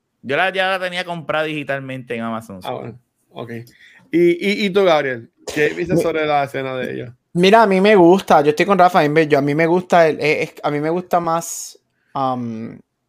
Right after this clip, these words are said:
Speaker 3: el que sea alguien, que sea un nobody, este, porque creo que it, it adds more to el, el persona de Batman. Es como el Joker, cuando intentaron hacer esa versión del cómic que por fin nos iban a dar la identidad del Joker,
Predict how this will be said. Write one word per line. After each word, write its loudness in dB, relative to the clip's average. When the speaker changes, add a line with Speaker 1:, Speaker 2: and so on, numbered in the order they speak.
Speaker 3:
el -4
que -6
sea -4
alguien, -6
que -8
sea -2
un -2
nobody, -2
este, -4
porque -10
creo -6
que -4
it, -8
it -6
adds -6
more -4
to -8
el, -10
el -10
persona -8
de -4
Batman. -4
Es -2
como 4
el 2
Joker, 4
cuando 0
intentaron 0
hacer -2
esa -2
versión -4
del -4
cómic -2
que -4
por -2
fin -8
nos -4
iban 0
a 0
dar 2
la 2
identidad 0
del 0
Joker, 0